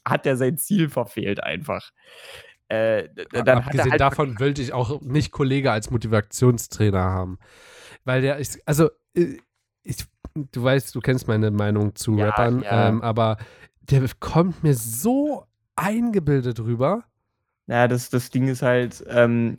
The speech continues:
Speaker 1: ich glaub, Kollege hat halt auch die deutsche Rap-Szene so jahrelang angeführt, dass sich da irgendwann halt so ein Mindset einfach entwickelt. Also er wirkt halt schon relativ abgehoben.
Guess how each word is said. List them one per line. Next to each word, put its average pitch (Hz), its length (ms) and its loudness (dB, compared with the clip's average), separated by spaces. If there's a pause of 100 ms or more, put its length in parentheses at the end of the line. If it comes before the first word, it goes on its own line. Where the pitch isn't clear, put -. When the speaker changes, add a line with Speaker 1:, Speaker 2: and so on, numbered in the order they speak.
(140)
Speaker 1:
ich 127 120 -2
glaub, 127 200 2
Kollege 127 420 0
hat 123 140 -2
halt 117 160 -2
auch 123 240 0
die 113 320 -2
deutsche 120 400 -2
Rap-Szene 117 500 0
so 120 240 0
jahrelang 117 520 0
angeführt, 120 580 -2
dass 117 140 2
sich 117 100 -6
da 117 160 4
irgendwann 117 320 -2
halt 117 120 0
so 123 100 -2
ein 113 60 -4
Mindset 110 440 0
einfach 117 220 0
entwickelt. 110 440 -2
Also 110 160 -4
er 123 160 2
wirkt 127 200 -4
halt 123 140 -2
schon 120 380 -2 (420)
relativ 107 420 -2
abgehoben. 95 580 -2